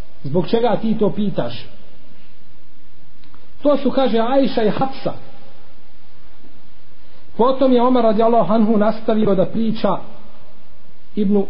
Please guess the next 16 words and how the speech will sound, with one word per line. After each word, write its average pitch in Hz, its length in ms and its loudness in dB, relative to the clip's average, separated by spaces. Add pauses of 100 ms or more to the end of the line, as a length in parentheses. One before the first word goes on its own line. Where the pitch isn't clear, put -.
Abbasu, 175 540 0 (1120)
jeli, 180 180 4
jednu 190 300 2
dužu 170 300 2
priču, 170 380 0 (560)
odnosno 202 440 2 (680)
povod 214 320 4
objave 202 380 4
i 165 40 4
zbog 175 220 -2
čega 202 180 2
je, 175 120 2
jeli, 180 140 2
kazan 170 420 0 (500)
ovaj 165 280 2 (140)
ajet 202 320 2